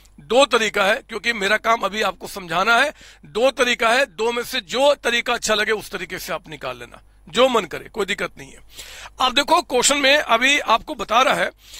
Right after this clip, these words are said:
ये जो मशीन आपके पास है ना, ये जो मशीन है, कहता है कि इनको भी assume करो कि आपने यहीं पे purchase किया था,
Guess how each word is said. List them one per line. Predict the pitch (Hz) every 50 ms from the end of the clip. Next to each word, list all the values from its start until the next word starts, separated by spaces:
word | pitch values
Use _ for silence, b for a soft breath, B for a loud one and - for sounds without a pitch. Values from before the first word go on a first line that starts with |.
| B B B B 190
ये | 208 240 254
जो | 285 320 339
मशीन | 302 277 269 - - 294 311 320
आपके | 302 262 262 - - - 294
पास | 226 285 277 - - 247
है | 254
ना, | 247 220 185
ये | 180 190 214 233
जो | 247 269
मशीन | 269 254 226 - 233 226 196
है, | 165 151 127 B B B B B B B B B B _ -
कहता | 233 247 247 294
है | 277
कि | - 302
इनको | 339 381 - 269 277 381 - - 339 349 349
भी | 330 320 320
assume | 330 320 311 285 269 240 196 233 302 339 330 -
करो | - 277 269 285 294
कि | - 277 294
आपने | 302 262 254 233 - - 285 277 277 262
यहीं | 247 226 240 254
पे | - 262
purchase | 247 262 226 - 233 214 185
किया | - - 170 151
था, | - - 143